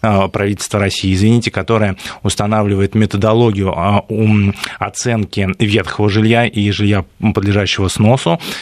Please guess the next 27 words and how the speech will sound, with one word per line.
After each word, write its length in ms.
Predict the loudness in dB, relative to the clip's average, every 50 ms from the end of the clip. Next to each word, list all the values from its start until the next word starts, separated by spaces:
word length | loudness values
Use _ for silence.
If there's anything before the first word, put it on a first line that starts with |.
| -6 -2
И 140 | 0 0
дальше 400 | 2 2 0 0 0 0 -2 -2
идёт 260 | 0 0 0 0 0 0
уже 160 | 0 2 2
непосредственно 560 | 2 2 0 -2 0 0 0 0 2 0 0
законодательство 680 | 0 0 0 2 2 2 2 2 0 -2 -2 -4 -2
города 340 | 2 2 2 2 2 0 0
Москвы, 520 | 0 0 0 -2 0 2 4 4 4 2 -2 -8 -14 -16 -12 -6
которое, 600 | -4 -4 -2 0 0 2 2 2 2 2 0 0 2
не 200 | 2 2 4 2
противоречит 580 | 0 -2 -2 0 2 2 2 2 0 0 -2
федеральному 500 | -2 0 0 2 2 2 0 0 2 2
законодательству, 760 | 2 2 2 0 0 2 0 0 0 -2 -2 -2 -2 -2 -2 -6 -12 -8 -2
развивает 640 | 0 0 2 4 4 4 4 2 2 0 -2 -4 -6
саму 380 | -6 -4 -2 0 2 2 0 2 2
методологию 800 | 2 2 2 2 0 0 2 2 4 4 2 2 2 0 -2 0
переселения. 680 | 0 0 0 0 0 0 0 2 2 0 0 -4 -8 -14 -16 -14 -14 -12 -12 -12 -14 -8 -4
А, 220 | -2 0 0 0
в 60 | 0 0
данном 220 | 0 0 0 0
случае 240 | 0 0 0 0 0
это 400 | 2 2 2 2 2 0 0 0
закон 320 | -2 -2 0 0 0 0
две 100 | 0 0
тысячи 320 | -2 0 0 0 0 0 0
шестого 320 | -2 0 0 0 0 2
года, 400 | 2 2 2 4 2 0 0 -2